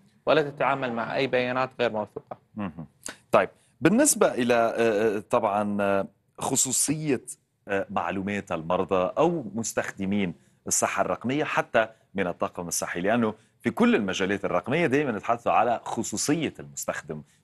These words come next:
Speaker 2: وهذا مهم جدًا.
Speaker 1: مم.
Speaker 2: بعض التطبيقات الصحية، وأنت تعرف عمار، وأنه تتط-، تطلب معلومات،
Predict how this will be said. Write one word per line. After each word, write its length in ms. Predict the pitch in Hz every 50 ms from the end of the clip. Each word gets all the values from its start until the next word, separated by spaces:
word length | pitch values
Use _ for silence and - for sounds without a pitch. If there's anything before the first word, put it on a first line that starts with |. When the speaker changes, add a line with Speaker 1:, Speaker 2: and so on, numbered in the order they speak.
| -
Speaker 2:
وهذا 260 | 92 80 90 90 92
مهم 280 | 92 92 90 110 127 131
جدًا. 300 | 101 - 87 - 80 78
Speaker 1:
مم. 60 | 80
Speaker 2:
بعض 200 | 143 147 143 127
التطبيقات 580 | 110 - - 104 - - 98 - - 107 101 -
الصحية، 460 | 90 - - - - - 110 127 127
وأنت 160 | 101 82 80
تعرف 300 | 76 82 73 73 - -
عمار، 320 | 67 78 82 98 143 165 151
وأنه 180 | 131 147 151
تتط-، 480 | 131 - 104 113 113 - - 175 180 - -
تطلب 360 | - 214 - - 190 139 123 107
معلومات، 560 | 123 104 113 123 123 170 220 269 269 -